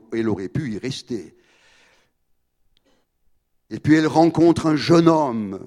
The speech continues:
puis elle fait pendant trois, quatre ans, euh, une vie commune comme ça, bien boiteuse. Et puis, et son frère de son côté.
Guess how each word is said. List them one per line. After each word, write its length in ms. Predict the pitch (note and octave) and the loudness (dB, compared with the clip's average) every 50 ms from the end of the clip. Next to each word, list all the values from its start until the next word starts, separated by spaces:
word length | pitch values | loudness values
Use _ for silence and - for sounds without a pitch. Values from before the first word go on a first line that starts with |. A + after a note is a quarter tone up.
| - _ _ _ _ _ _ _ _ | -20 _ _ _ _ _ _ _ _
puis 260 | - B2+ C3 C#3+ D3 | -8 -6 -4 -4 -4
elle 260 | C#3 C3+ B2+ B2 A#2 | -4 -4 -4 -6 -6
fait 760 | G#2 - - - - - - E3 D#3+ D3+ C#3+ C3+ B2+ A#2+ G#2 - _ _ _ - | -8 -12 -18 -18 -16 -8 -4 -2 0 0 0 -2 -4 -6 -8 -10 _ _ _ -10
pendant 280 | A#2+ C3 C3+ C#3 C#3 B2 | -6 -4 -4 -4 -4 -6
trois, 260 | - - - D3+ D3 | -10 -12 -12 -12 -10
quatre 400 | - - D3+ C3+ - - - D3 | -8 -10 -10 -10 -12 -12 -8 -6
ans, 300 | D#3 D3+ D3 C3 G#2+ - _ _ _ - | -4 -2 -2 -4 -6 -8 _ _ _ -12
euh, 160 | G#2 A2+ A#2 | -8 -6 -6
une 300 | A#2+ C3 C3 C#3 D3 C#3+ | -4 -4 -2 -2 -2 -2
vie 260 | C3+ B2 D3+ D#3 - | -4 -6 -8 -12 -8
commune 580 | - - D3+ D#3 D3 D#3+ D#3+ D#3+ D#3 D3 C#3 B2 | -4 -2 -2 0 -2 -2 -4 -4 -4 -4 -6 -6
comme 200 | - D3 C#3 C3+ | -4 -6 -6 -6
ça, 220 | - - D#3 C#3+ | -6 -8 -8 -8
bien 300 | B2+ A#2 G#2 A#2+ D#3 D3 | -8 -8 -8 -6 -6 -4
boiteuse. 760 | C#3 B2+ A#2 B2+ D3+ C#3+ - - D3+ C#3+ B2 A2+ G2+ E2+ E2 - _ _ _ _ - | -4 -4 -2 0 0 0 0 -2 -4 -4 -4 -4 -8 -12 -16 -20 _ _ _ _ -8
Et 140 | - - | -8 -6
puis, 120 | - - C5 C5+ C#5+ A#4+ G4 E4+ - _ _ _ _ _ _ _ _ _ _ _ _ - | -6 -6 -8 -6 -6 -6 -8 -8 -12 _ _ _ _ _ _ _ _ _ _ _ _ -12
et 180 | A#2 B2 A#2 | -10 -10 -10
son 200 | - - C3 B2 | -10 -8 -8 -10
frère 340 | A#2 - - - D3+ D3 C#3+ | -10 -10 -12 -12 -12 -12 -14
de 80 | B2+ B2+ | -16 -18
son 180 | - C#3 A#2+ | -16 -16 -16
côté. 400 | A2+ - D3+ D3 D3 D#3 C#3 A2 | -14 -14 -16 -14 -12 -12 -14 -14